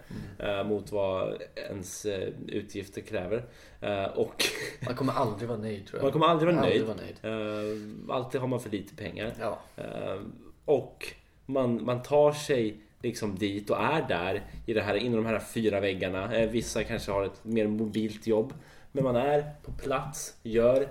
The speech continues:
Speaker 2: sin grej, åtta timmar. Hem. <clears throat> Och sen är det bara mörkt.
Speaker 1: Ja.
Speaker 2: <laughs> Och sen panikvaknar man, springer
Speaker 1: Ja.
Speaker 2: till bussen. Och sen börjar hela resan om.
Speaker 1: Ja, exakt.
Speaker 2: Ehm,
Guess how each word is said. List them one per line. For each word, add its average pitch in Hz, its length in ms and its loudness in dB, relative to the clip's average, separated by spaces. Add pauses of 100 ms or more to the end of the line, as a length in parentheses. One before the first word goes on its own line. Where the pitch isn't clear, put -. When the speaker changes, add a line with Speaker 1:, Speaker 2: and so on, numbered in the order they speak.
Speaker 2:
sin 123 340 0
grej, 123 500 0 (100)
åtta 127 320 0
timmar. 113 440 2 (580)
Hem. 175 440 4 (560)
<clears throat> 180 340 6 (920)
Och 156 80 -6
sen 151 60 4
är 170 40 8
det 175 60 10 (100)
bara 165 180 8
mörkt. 131 320 4 (240)
Speaker 1:
Ja. 156 240 4 (400)
Speaker 2:
<laughs> 214 160 8 (280)
Och 160 60 -2
sen 175 220 8
panikvaknar 208 720 10
man, 113 160 6
springer 170 340 8
Speaker 1:
Ja. 165 60 4
Speaker 2:
till 151 120 0
bussen. 170 420 2 (100)
Och - 280 -6
sen 151 240 2
börjar 143 260 8
hela 131 260 4
resan 131 440 2
om. 180 220 2 (100)
Speaker 1:
Ja, 101 160 0
exakt. 92 240 -6
Speaker 2:
Ehm, 104 260 2